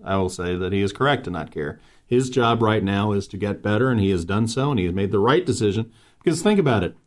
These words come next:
Tommy Thomas is a manager of the year back-to-back years.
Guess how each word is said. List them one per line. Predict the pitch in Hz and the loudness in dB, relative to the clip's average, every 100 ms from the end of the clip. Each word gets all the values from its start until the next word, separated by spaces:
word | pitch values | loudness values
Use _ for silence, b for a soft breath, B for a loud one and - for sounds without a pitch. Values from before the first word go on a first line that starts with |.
| _ _ _ _ - | _ _ _ _ -2
Tommy | 208 240 | 2 2
Thomas | 180 226 196 - | 2 2 2 0
is | 123 | 2
a | |
manager | 120 170 220 180 170 | 2 2 2 2 2
of | 151 | 2
the | 139 | 2
year | 135 117 117 - _ _ _ _ _ _ _ _ _ _ | 4 2 0 -6 _ _ _ _ _ _ _ _ _ _
back-to-back | - 180 202 175 170 170 175 | 0 0 0 0 0 0 2
years. | 190 117 - | 2 0 -6